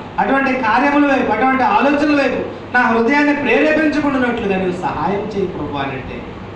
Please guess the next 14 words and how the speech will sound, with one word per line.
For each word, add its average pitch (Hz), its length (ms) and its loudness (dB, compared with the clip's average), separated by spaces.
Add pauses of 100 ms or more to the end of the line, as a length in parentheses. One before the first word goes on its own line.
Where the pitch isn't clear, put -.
(340)
"ప్రభువే 160 640 2 (200)
ఉచ్చరింప 185 380 0
సఖ్యము 190 440 0
కాని 180 260 2
మూలుగుల 226 440 4
చేత 175 320 0
ఆత్మ 180 460 0
మన 175 160 0
పక్షాన 180 320 -2
ఏం 180 180 -2
చేస్తాడు? 185 320 -2 (440)
విజ్ఞాపన 226 760 2
చేస్తా" 185 220 -2
ఉన్నట్లుగా 135 920 -4